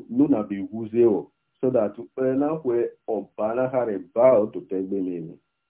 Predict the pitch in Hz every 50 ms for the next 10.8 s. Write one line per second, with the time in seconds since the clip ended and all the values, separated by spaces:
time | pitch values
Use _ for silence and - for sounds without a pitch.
0 | _ _ _ _ _ _ _ _ _ _ _ _ _ _ _ _ _ _ _ _
1 | _ _ _ _ _ _ - - 117 202 214 160 131 - - 117 110 117 127 131
2 | 135 131 135 135 131 127 120 113 107 104 104 104 101 95 - - _ _ _ _
3 | _ _ _ _ _ _ _ _ _ _ _ _ _ _ _ _ _ _ _ _
4 | _ - 117 120 123 123 120 110 104 104 104 113 127 135 135 123 110 107 107 98
5 | - - 117 110 107 104 101 104 104 104 104 107 120 131 131 123 110 101 90 85
6 | - _ _ _ _ _ _ _ _ _ _ _ _ _ _ _ _ _ _ _
7 | _ _ - 98 101 104 107 104 104 104 - - 107 107 107 - - - 277 -
8 | - - _ _ _ _ _ _ _ _ _ _ _ _ _ _ _ _ _ _
9 | _ _ _ - 107 107 - _ _ 135 127 131 127 123 123 - - 127 131 -
10 | - 202 - - _ _ - 135 120 113 113 107 - 95 87